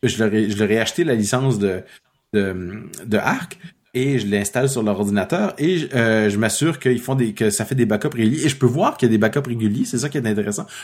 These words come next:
Je peux voir que les fichiers ont été modifiés, euh, mais, euh, on, mais on sait pas ce qu'il y a dedans, hein. C'est ça, c'est ça qui est clair. Donc, on s'assure de la bonne hygiène de vos, de, des fichiers de, de, de votre famille, de vos enfants et le coût est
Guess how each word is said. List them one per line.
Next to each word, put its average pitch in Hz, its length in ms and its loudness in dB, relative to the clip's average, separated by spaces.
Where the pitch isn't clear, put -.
Je - 60 -20
peux 127 100 0
voir 170 180 2
que 175 80 2
les 123 120 4
fichiers - 260 -2
ont 147 100 4
été 117 160 2
modifiés, 107 540 0
euh, 107 280 2
mais, 123 360 0
euh, 110 480 2
on, 110 80 -8
mais 120 140 0
on 101 80 0
sait - 100 -4
pas 139 80 2
ce 147 80 2
qu'il 135 80 2
y 107 60 2
a - 20 -6
dedans, 104 160 -4
hein. - 220 -6
C'est - 160 -4
ça, 110 180 0
c'est - 140 -6
ça 113 80 -4
qui 113 140 -6
est - 40 -2
clair. 135 220 -4
Donc, 127 200 2
on 135 80 2
s'assure 156 520 2
de 120 60 2
la 117 140 4
bonne 143 220 0
hygiène 135 560 0
de 120 160 0
vos, 104 500 0
de, 107 200 -2
des 107 180 -4
fichiers - 320 -4
de, 104 220 2
de, 95 340 -2
de 101 180 -2
votre 107 220 -2
famille, 120 240 2
de 131 80 4
vos 107 200 2
enfants 156 360 -2
et 139 220 2
le 123 200 4
coût 208 460 0
est 123 320 2